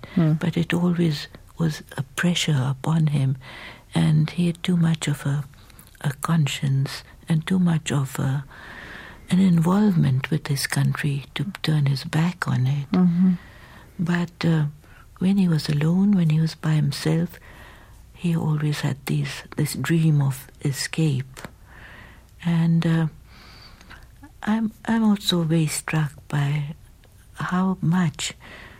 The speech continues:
Speaker 2: a poet who so loved the natural world, for whom, to whom a leaf, a tree, an insect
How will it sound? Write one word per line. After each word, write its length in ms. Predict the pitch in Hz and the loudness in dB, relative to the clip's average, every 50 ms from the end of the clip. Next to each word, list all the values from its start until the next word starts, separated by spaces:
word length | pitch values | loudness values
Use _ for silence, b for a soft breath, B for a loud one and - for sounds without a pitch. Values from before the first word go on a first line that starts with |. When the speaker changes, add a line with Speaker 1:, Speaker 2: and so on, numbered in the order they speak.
| B B B - | B B B -4
Speaker 2:
a 80 | 165 | -4
poet 500 | 160 - - 165 175 175 175 170 165 - | -4 -4 -4 -2 -2 0 0 -2 -4 -2
who 120 | - 160 156 | -2 -2 -2
so 200 | - - 180 185 | 0 0 0 0
loved 560 | 190 180 160 151 156 170 196 214 202 - - | 0 2 2 2 2 0 0 -2 -4 -6 -4
the 100 | - 143 | -2 0
natural 600 | 139 139 139 143 - - - - - 69 143 71 | 0 0 0 -2 -4 -6 -6 -4 -4 -4 -2 -2
world, 380 | 71 71 - - - - 143 - b b b b b b b b b b b - - | -2 -2 -2 -2 -4 -4 -6 -10 b b b b b b b b b b b -20 -18
for 240 | - - - 160 156 | -18 -12 -6 -4 -4
whom, 420 | 143 - - 175 165 160 - - - - - - - | -4 -2 -2 -2 -2 -2 -4 -6 -14 -20 -20 -10 -6
to 120 | - 190 | -4 -4
whom 380 | 165 156 170 175 170 170 160 - B B B B B B B B B B - | -2 0 0 0 2 2 0 -2 B B B B B B B B B B -4
a 60 | 175 | -2
leaf, 500 | 160 151 170 190 190 170 147 - - - | 0 0 2 2 2 2 0 -2 -2 -6
a 60 | 160 | -6
tree, 460 | - - - - 185 180 175 165 147 156 | -6 -6 -2 0 0 2 2 2 2 0
an 120 | 165 156 | 0 2
insect 720 | - 196 175 165 160 - - 160 143 131 - - - | 2 2 2 4 2 0 0 -2 -2 -2 -4 -10 -14